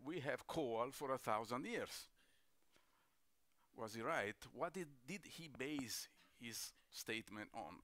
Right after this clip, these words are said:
And there is, there is, there is, Mister Trump, in my opinion, is far from being stupid, by all means.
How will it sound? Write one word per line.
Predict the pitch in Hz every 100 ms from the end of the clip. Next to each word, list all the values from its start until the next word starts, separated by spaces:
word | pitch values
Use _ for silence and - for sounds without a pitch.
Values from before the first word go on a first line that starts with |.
| -
And | 294
there | 392
is, | 381 -
there | -
is, | 302 311 294
there | 269
is, | 104 98
Mister | 170 -
Trump, | 151 202 - 113
in |
my | 123
opinion, | 120 165 135
is | 98 - -
far | - 226
from | - 107
being | 110 101
stupid, | - 135 101 143 - - - - - -
by | - 110 98 - -
all | - 127
means. | 107 110 101 107 -